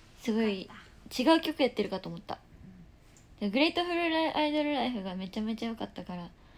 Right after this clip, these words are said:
Speaker 1: 今日動画を見るの楽しみ。今日じゃないけど、動画見るのが楽しみです。みけんたん、やっほー。ラバター、こんばんだい、こんばんだい。ありがとうございます。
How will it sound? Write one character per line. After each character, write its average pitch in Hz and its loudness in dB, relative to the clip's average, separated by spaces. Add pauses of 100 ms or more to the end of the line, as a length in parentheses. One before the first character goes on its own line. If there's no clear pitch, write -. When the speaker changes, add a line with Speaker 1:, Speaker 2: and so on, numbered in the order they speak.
(480)
Speaker 1:
今 220 0
日 190 -4
動 220 0
画 220 0
を 220 -2
見 214 0
る 196 -4
の 196 -10
楽 196 -6
し 208 -10
み。 185 -10 (340)
今 220 -4
日 202 -2
じ 190 -4
ゃ 180 -6
な 175 -8
い 175 -10
け - -14
ど、 - -14 (1080)
動 208 0
画 214 0
見 220 0
る 214 0
の 196 -6
が 190 -8
楽 208 -2
し 277 2
み 277 2
で 302 8
す。 - -10 (1700)
み 233 -2
け 381 4
ん 415 -2
た 359 4
ん、 - -6 (160)
や 392 6
っ 440 6
ほ 440 4
ー。 - -20 (800)
ラ 330 4
バ 349 6
タ 294 4
ー、 277 -2
こ 247 -2
ん 233 0
ば 233 4
ん 226 0
だ 240 -2
い、 285 -4
こ 311 -4
ん 320 -4
ば 320 -4
ん 330 -10
だ 311 -4
い。 302 -6
あ 214 -2
り 220 -2
が 208 -6
と - -16
う - -20
ご - -16
ざ 214 -4
い - -2
ま 233 -2
す。 - -20